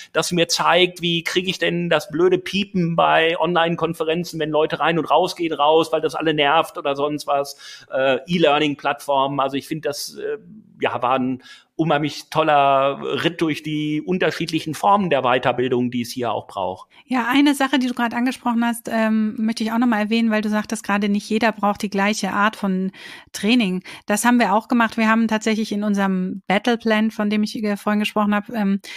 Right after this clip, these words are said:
Speaker 2: haben wir unsere Zielgruppen sehr genau eingeteilt. Natürlich gibt es, äh, Leute, die wir eher als Knowledge Worker bezeichnen würden, aber es gibt zum Beispiel auch die Zielgruppe bei uns, wir nennen das Physical Operations, das sind die Leute, die im Lab arbeiten oder eben auch in der Produktion,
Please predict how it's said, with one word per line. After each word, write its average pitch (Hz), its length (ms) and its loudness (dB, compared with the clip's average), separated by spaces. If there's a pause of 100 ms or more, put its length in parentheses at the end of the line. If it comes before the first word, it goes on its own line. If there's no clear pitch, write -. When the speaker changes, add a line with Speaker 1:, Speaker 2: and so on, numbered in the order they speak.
(220)
Speaker 2:
haben 214 180 4
wir 214 240 4 (280)
unsere 202 500 0
Zielgruppen 220 500 -2
sehr 190 180 2
genau 190 220 0
eingeteilt. 180 640 -2
Natürlich 202 420 -2
gibt - 160 -4
es, 196 240 -2
äh, 196 220 0
Leute, 196 380 0
die 196 120 0
wir 190 100 2
eher 190 160 2
als 196 120 -2
Knowledge 226 640 2
Worker 214 640 2
bezeichnen 214 480 2
würden, 208 240 0
aber 196 140 0
es - 100 -4
gibt - 180 -4
zum 208 120 0
Beispiel 196 320 0
auch 196 120 0
die 196 140 -2
Zielgruppe 208 540 -2
bei 196 80 0
uns, 196 260 -2
wir 196 80 0
nennen 196 240 2
das 190 220 -2 (420)
Physical 220 420 0
Operations, 196 540 0
das - 140 -6
sind 202 120 0
die 208 60 0
Leute, 196 320 2
die 190 120 -2
im 185 160 2
Lab 185 260 0
arbeiten 202 540 2
oder 202 240 0
eben 196 140 0
auch 190 140 0
in 190 80 0
der 185 60 0
Produktion, 226 760 0